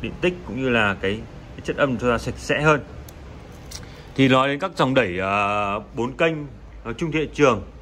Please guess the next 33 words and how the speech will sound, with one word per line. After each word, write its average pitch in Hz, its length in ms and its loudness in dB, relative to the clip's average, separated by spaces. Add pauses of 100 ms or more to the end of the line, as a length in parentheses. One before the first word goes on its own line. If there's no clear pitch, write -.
(120)
hoặc 120 180 -2 (220)
bên 135 140 -6
cạnh 127 180 -4
cửa 113 80 -2
hàng 101 80 0
Hiếu 101 100 0
Minh 139 160 2 (480)
thì, 120 220 4
ờ, 104 400 4 (500)
đến 120 120 0
thời 156 120 2
điểm 127 140 6
hiện 110 100 -2
tại 131 100 4
bây 131 100 -2
giờ 127 220 6
tất 175 160 -4
cả 151 100 4
mỗi - 160 -2
đẩy 101 200 4
bốn 143 100 -2
kênh 135 220 2
đều 120 220 8
có 107 240 2 (260)
chế 135 120 0
độ 147 180 4 (140)
chống 120 300 -4
chập 151 120 2 (160)
dây 135 260 2
loa 151 260 6
các 123 240 -10
bác 139 60 -6
nhá. 143 60 -6